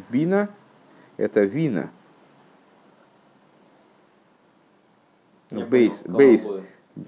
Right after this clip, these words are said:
Speaker 1: Нет, это, ну, как сказать каламбур? Я думаю, что это связанные вещи друг с другом. Бина.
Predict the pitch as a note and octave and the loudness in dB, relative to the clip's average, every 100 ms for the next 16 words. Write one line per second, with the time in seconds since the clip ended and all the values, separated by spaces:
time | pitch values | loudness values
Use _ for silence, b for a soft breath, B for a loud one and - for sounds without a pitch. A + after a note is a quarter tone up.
0 | - A2+ F#2+ D2+ F#2 G#2 G#2 A2+ A#2 A2+ | -8 -4 -4 -6 -6 -6 -4 -4 -2 -4
1 | - - - - F#2+ A2 F#2+ F2 F2 G2+ | -4 -4 -2 0 0 0 -4 -4 -4 -4
2 | G#2 G#2+ A2+ - - A#2+ C#3+ C3+ G#2+ F#2+ | -8 -8 -8 -10 -6 -4 -4 -4 -6 -6
3 | - G2 F#2+ G2+ F#2 F2 E2+ b b b | -8 -8 -8 -6 -6 -6 -10 b b b
4 | G2+ G#2+ G2 C#2 | -8 -4 -4 -4